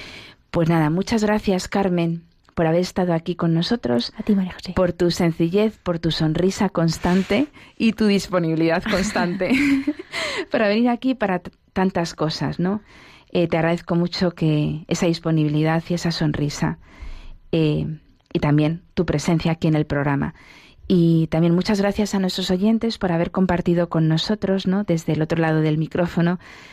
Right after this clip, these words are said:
Speaker 1: pues estas reflexiones sobre el Papa y esta, estas palabras tan entusiasmantes, ¿no? De,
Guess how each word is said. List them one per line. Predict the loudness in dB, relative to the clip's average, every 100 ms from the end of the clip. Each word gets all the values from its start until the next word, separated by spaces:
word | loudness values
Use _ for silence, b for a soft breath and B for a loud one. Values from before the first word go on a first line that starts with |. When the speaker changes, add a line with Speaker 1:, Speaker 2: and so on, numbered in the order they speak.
| B
Speaker 1:
pues | -2 0
estas | 0 0
reflexiones | 0 -2 0 0 0 0
sobre | -2 0
el | 0
Papa | 0 -2 0 2
y | 2 0
esta, | -2 -2 0 2 0 -4 -10 B B B
estas | -4 -2
palabras | 0 2 2 0
tan | -2 0
entusiasmantes, | 0 -2 -4 -4 -2 0 0 0 -2 0
¿no? | 0 0
De, | 0 0